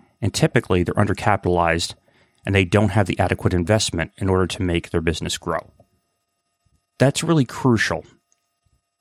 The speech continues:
So again, I really feel you need to have a little bit of both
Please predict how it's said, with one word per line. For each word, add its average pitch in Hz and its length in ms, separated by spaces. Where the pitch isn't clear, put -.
So - 540
again, 131 500
I 110 100
really 156 460
feel 147 380
you 127 100
need 123 260
to 117 40
have 104 420
a 101 60
little 101 280
bit 90 160
of 87 120
both - 500